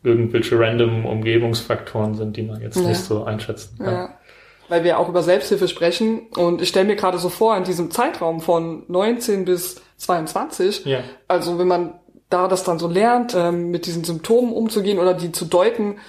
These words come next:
Speaker 2: da könnte ich mir vorstellen, dass man da dann schon auch anfängt zu gucken, Orte zu finden, wo man sich austauschen kann mit Leuten, oder war das da für dich noch kein
Speaker 1: Nee, das war noch nicht.
Speaker 2: war noch
Speaker 1: Also
Speaker 2: kein
Speaker 1: ich
Speaker 2: Thema für dich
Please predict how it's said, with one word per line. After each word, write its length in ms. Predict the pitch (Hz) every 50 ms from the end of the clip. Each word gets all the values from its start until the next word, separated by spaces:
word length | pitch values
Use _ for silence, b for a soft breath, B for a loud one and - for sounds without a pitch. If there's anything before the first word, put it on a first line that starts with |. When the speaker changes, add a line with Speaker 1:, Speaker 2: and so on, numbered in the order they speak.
| B B B
Speaker 2:
da 120 | - 185 196
könnte 240 | 196 - 220 - -
ich 80 | -
mir 100 | 208 196
vorstellen, 640 | - - 220 226 220 - 190 180 180 180 180 175 - -
dass 200 | 180 175 180 -
man 100 | 185 175
da 140 | 180 180 175
dann 140 | 180 175
schon 180 | 175 208 202 220
auch 160 | - 185 - -
anfängt 480 | - 175 180 - 190 180 175 170 170 - _ -
zu 200 | - - - 180
gucken, 320 | 165 - - - - 180
Orte 280 | - - 175 185 - -
zu 120 | - 175
finden, 280 | 160 - 190 - 170 160
wo 80 | 170 175
man 160 | 180 175 170
sich 180 | 165 165 156 -
austauschen 440 | 147 175 180 - 233 233 226 226 220
kann 180 | 226 226 208
mit 120 | 202 185 170
Leuten, 300 | 170 170 220 262 - 302
oder 200 | 254 226 214 196
war 120 | 208 202
das 120 | 202 196 -
da 140 | 202 190 185
für 120 | - 185
dich 220 | 175 185 180 -
noch 180 | 196 180 185 -
kein 360 | - 190 175 175 180 175 139
Speaker 1:
Nee, 240 | 131 131 131 127 123
das 200 | 131 143 - -
war 140 | 131 127 127
noch 200 | 127 120 117 -
nicht. 140 | 127 120 -
Speaker 2:
war 100 | 202 196
noch 80 | 196 -
Speaker 1:
Also 140 | 185 - 190
Speaker 2:
kein 140 | 185 180 180
Speaker 1:
ich 60 | 170
Speaker 2:
Thema 260 | - 175 165 160 160
für 140 | 160 - 170
dich 300 | 147 156 165 - - -